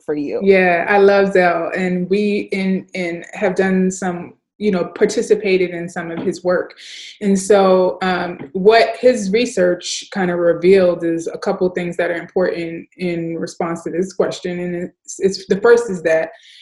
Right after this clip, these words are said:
Speaker 2: um, the reality of the matter is, is that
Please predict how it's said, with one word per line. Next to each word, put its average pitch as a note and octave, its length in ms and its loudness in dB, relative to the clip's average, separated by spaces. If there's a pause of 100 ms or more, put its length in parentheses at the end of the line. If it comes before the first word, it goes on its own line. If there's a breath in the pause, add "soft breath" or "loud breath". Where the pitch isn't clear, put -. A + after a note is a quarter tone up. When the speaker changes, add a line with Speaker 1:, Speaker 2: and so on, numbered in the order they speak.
(140 loud breath)
Speaker 2:
um, F3 420 -4 (300)
the G3 100 4
reality G#3 600 4
of B3+ 100 4
the C4+ 80 0
matter C4+ 320 0
is, D4 380 -2
is F#3 160 0
that E3+ 320 -2